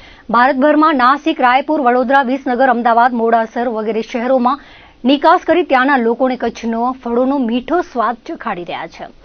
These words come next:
તેઓ જણાવે છે કે શરૂઆતમાં રાસાયણિક ખેતી પદ્ધતિથી ખેતી કરતા હતા, ત્યાર પછી બાગાયતી પાકની ખેતી કરવાની શરૂઆત કરી હતી.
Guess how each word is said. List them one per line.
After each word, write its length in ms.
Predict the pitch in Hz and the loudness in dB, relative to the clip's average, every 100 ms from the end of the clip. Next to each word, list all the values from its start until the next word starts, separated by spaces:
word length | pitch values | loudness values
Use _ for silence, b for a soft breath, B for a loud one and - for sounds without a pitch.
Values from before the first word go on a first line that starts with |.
| B B | B B
તેઓ 180 | 233 247 | 0 0
જણાવે 420 | 226 247 262 208 | 2 2 2 0
છે 140 | 262 | -4
કે 100 | 269 | -4
શરૂઆતમાં 520 | 320 294 302 349 370 339 | -2 2 4 4 4 4
રાસાયણિક 420 | 302 330 370 381 | 4 4 2 2
ખેતી 260 | 320 330 | -2 0
પદ્ધતિથી 640 | 381 269 226 294 285 262 294 | 0 0 0 0 -2 -4 -6
ખેતી 360 | - 240 233 | -4 -6 -6
કરતા 300 | 226 214 202 | -8 -8 -8
હતા, 300 | 185 208 185 - B B B - | -10 -12 -16 -18 B B B 0
ત્યાર 200 | 240 262 | 0 2
પછી 340 | 254 240 277 | -2 -2 0
બાગાયતી 420 | 226 233 269 302 | 0 2 2 0
પાકની 400 | - 240 240 247 | 0 0 0 -4
ખેતી 300 | 262 240 277 | -4 -6 -6
કરવાની 360 | 269 202 220 254 | -6 -4 -4 -6
શરૂઆત 480 | 262 220 247 285 208 | -6 0 2 0 -2
કરી 180 | 185 | -10
હતી. 280 | 160 196 - | -10 -14 -14